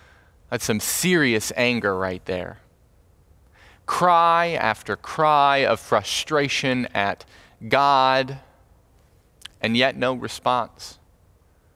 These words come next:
The psalmist doesn't mince words. He thinks that God is to blame for his predicament,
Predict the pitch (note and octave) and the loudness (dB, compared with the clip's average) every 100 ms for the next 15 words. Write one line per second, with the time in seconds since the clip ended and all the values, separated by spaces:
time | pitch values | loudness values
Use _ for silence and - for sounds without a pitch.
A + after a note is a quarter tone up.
0 | _ _ _ - C3+ - F3+ F#3+ D#3 - | _ _ _ -6 0 4 4 2 0 -4
1 | E3+ D3+ D#3+ D#3+ D3+ C#3 D#3 D3+ - C3+ | 0 2 4 0 0 0 0 -4 -4 0
2 | D#3+ A#2+ - - - - A3 - F3 D#3+ | 2 0 -4 -14 -6 2 2 2 -2 -2
3 | - A#2 A2+ A2+ G#2 C#3 E3+ F3+ E3+ D3 | -2 -2 -2 -4 2 4 4 2 0 0
4 | D3+ C#3+ - C3 A2 B2 C#3+ D3 A2 E2 | 0 -2 -6 -8 -4 -2 0 2 0 -4
5 | F2+ - B2 A2 C3 A#2+ A2 - A#2 G#2+ | -8 -6 -4 -2 -2 -2 -4 -8 -8 -4
6 | B2 A2 F#2+ - | -4 -4 -8 -12